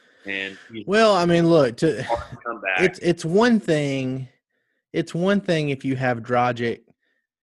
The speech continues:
Speaker 2: being your leading scorer in the postseason. Like, that, that's how it's been with the, with the Miami Heat.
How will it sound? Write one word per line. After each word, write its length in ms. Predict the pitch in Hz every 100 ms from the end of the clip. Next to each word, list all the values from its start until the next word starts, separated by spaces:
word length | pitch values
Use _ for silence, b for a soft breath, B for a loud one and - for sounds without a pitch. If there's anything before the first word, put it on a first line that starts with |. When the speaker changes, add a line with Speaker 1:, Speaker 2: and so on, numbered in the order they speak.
| _
Speaker 2:
being 360 | 120 127 127 123
your 180 | 120 113
leading 400 | 120 127 123 117
scorer 380 | - - 127 123
in 100 | 101
the 80 |
postseason. 680 | 90 113 113 - - - -
Like, 260 | 107 104 - _ _
that, 260 | - 101 120
that's 180 | 120
how 160 | 127 117
it's 140 | 101
been 320 | 113 120 113 110
with 200 | 110 -
the, 280 | - - 113 _ _ _ _ _ _ _
with 160 | 120 120
the 60 |
Miami 420 | 110 110 110 104
Heat. 440 | 107 131 135 107